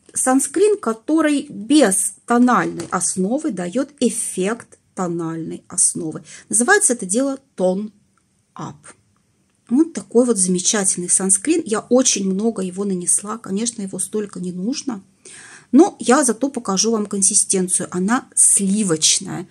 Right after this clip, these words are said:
легчайшая. У бренда отличные консистенции. Это я вам могу сказать. И даже такое количество впиталось.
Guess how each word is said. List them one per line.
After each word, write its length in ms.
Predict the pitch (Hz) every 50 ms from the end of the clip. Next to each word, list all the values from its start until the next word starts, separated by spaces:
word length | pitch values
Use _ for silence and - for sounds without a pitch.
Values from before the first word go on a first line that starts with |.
| - - - _ -
легчайшая. 880 | - 226 240 - - - - 208 185 170 - 170 - - - - 185 - - - - _ -
У 80 | 208
бренда 480 | 185 190 196 196 208 240 254 240 254 254 - -
отличные 800 | 208 196 196 - 180 180 175 160 - - - - - - -
консистенции. 880 | - - - 165 - - - - - - - 156 156 - - - - -
Это 220 | - 254 277 - 233
я 220 | 185 - 170 165
вам 180 | 151 175 185 190
могу 300 | - 175 170 - - 185
сказать. 360 | - - - 175 165 165 - -
И 60 | 190
даже 220 | 190 226 226 233 233
такое 360 | 240 262 254 - 233 190 190
количество 720 | - 220 226 285 392 - - - - - - - 190 190 - - _ -
впиталось. 840 | - - - 240 240 240 240 220 185 180 185 190 - - - -